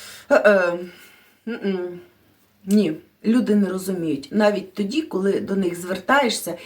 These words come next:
їхньою російською мовою. І потім, знаєте, таке враження було, що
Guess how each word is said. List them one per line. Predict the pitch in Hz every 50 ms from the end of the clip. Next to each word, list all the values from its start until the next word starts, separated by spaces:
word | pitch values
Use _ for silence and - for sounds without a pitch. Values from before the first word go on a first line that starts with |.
| - -
їхньою | 247 254 254 - - 185 156 151 -
російською | 170 175 175 - - 220 214 - - 180 170 - -
мовою. | - 170 180 190 180 156 147 147 - - 202 - - - - - - - - - - - - - - - - - - - - - - - - - -
І | -
потім, | - - 381 403 381 302 277 277 277 269 269 269 269 262 262 247 208 - - - - - _ _ _ _ _ _ _ _ _ _ -
знаєте, | 202 202 247 320 339 349 339 254 240
таке | - - 247 254 - 294 294 285 262
враження | 214 190 208 214 254 311 392 392 - 320 294 269 262 247 233 233 226 233 220 - - - - _ _ _ _ _ _ _ _ _ _ _ _ _ _ _ _ _ - 196 202
було, | 202 202 220 220 214 220 202 190
що | 190 - - - 226 220 214 208 208